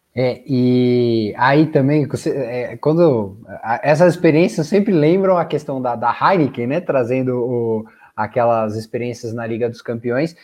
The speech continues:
e que nós estamos vendo várias ações semelhantes agora aqui na, no, no cenário,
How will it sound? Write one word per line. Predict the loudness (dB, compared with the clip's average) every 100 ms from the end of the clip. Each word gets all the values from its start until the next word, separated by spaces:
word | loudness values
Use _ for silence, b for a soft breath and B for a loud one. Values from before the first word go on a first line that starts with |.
| b
e | -6
que | 0
nós | 2 2
estamos | 0 -2 -2
vendo | -2 -2
várias | 0 0 2 2 2
ações | 0 0 -6 -4
semelhantes | -4 -2 -4 -4 -2
agora | -2 2 4 2
aqui | 2 0 -2 -4 -4
na, | -2 -4 -4
no, | -4 -6 -6
no | -8
cenário, | -8 -2 0 0